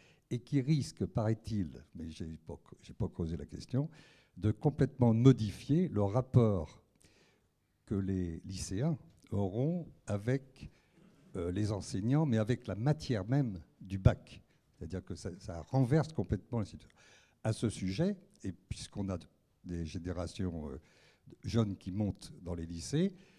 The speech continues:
il y aurait peut-être intérêt à travailler sur ce sujet de passerelle ou de contrat,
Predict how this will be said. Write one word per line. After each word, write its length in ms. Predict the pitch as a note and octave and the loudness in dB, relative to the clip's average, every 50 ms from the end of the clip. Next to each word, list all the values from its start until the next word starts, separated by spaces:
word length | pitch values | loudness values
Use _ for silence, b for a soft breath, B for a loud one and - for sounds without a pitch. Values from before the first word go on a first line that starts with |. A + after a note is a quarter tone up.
| B B B - | B B B -2
il 80 | A2+ | 0
y 40 | A2 | 0
aurait 160 | A2+ A#2+ B2 | 2 2 0
peut-être 360 | A2+ - B2+ - B2+ A#2+ - A#2+ | 6 6 6 6 6 4 4 4
intérêt 520 | A2 G#2 - A2+ G#2+ G#2+ C3+ E3+ F#3+ - | 2 4 2 0 0 2 2 2 2 0
à 80 | - A2+ | -2 -6
travailler 600 | - - - A#2 A2 G#2 G2 A2 B2 D3 D#3+ D#3+ D#3+ - - - _ | -8 -4 -2 0 0 2 2 2 2 2 0 0 -4 -14 -20 -20 _
sur 220 | - - - G#2+ G2 | -12 -6 -6 -6 -4
ce 120 | - G#2 | -2 -4
sujet 320 | F2+ - - F#2 F2+ C3 C#3 | -4 -4 -4 -2 0 0 0
de 100 | A#2+ G#2+ | 0 -4
passerelle 580 | - - A2+ F#2+ - - - A2+ A#2+ C#3+ C#3 | -2 -2 -2 -2 -2 -4 -4 -2 -2 -2 -2
ou 60 | A2 F#2 | -2 -4
de 100 | F#2 F#2 | -4 -6
contrat, 580 | - - - G#2+ - - - A#2+ B2 C#3+ E3 | -6 -4 -6 -4 -4 -4 -2 -2 -2 -2 -2